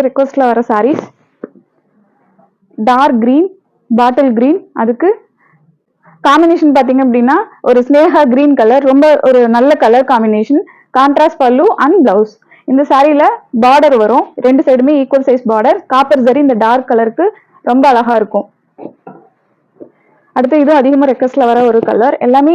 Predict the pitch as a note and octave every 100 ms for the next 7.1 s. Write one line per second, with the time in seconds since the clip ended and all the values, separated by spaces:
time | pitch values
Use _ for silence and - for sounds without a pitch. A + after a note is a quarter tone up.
0 | D#4 C4+ D4+ E4 D4 C#4+ D4+ C4 C4 A#3+
1 | A#3 C4+ D4+ A#3 A#3+ A#3+ A#3 A#3+ A#3 G#3+
2 | A3+ A#3 B3 E4 _ _ _ _ - C4
3 | C#4+ D4 C#4+ B3 B3 E4+ C4 B3+ D4 A#3+
4 | B3 B3+ C4 C4+ A#3 A#3+ B3 A3+ A3 G#3
5 | G#3 G#3 D4+ F#4 _ _ _ _ _ _
6 | _ _ C4+ C#4 F4 F4+ D4+ C4+ C#4 D#4
7 | C#4+